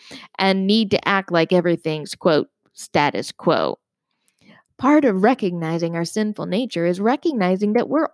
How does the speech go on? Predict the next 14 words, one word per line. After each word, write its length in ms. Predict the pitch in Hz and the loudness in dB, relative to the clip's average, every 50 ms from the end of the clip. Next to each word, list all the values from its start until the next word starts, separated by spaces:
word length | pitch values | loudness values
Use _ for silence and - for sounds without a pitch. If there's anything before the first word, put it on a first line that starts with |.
| - | 2
always 540 | - 269 302 311 320 294 277 240 214 214 - | 4 4 6 4 4 4 2 2 2 0 -2
seeking 520 | - - 269 269 - 247 214 202 190 196 | -6 -8 -8 -4 -2 0 0 0 2 2
attention 580 | 196 196 196 - 233 - 330 330 - - 180 180 | 2 2 2 0 -2 -2 -2 -4 -4 -2 -2 0
and 140 | 190 196 196 | -2 -2 -2
trying 400 | - - - - 269 262 240 202 | -4 -6 -4 -4 -2 -2 -2 -2
to 80 | 214 | 0
get 180 | 190 220 240 240 | 2 2 4 4
other 280 | 214 226 - 240 196 180 | 4 2 4 2 0 0
people 420 | - - 269 - - - 175 175 | 0 0 0 0 2 0 0 2
to 140 | - - 185 | 2 0 0
think 260 | - - 247 240 233 | 0 -2 -4 -4 -4
highly 480 | - 202 214 254 254 247 233 214 196 202 | -4 -4 -4 -2 -2 0 0 2 2 2
of 180 | 233 269 - | 0 0 -2
us. 400 | - - - - - - - - | -4 -6 -6 -8 -10 -16 -20 -20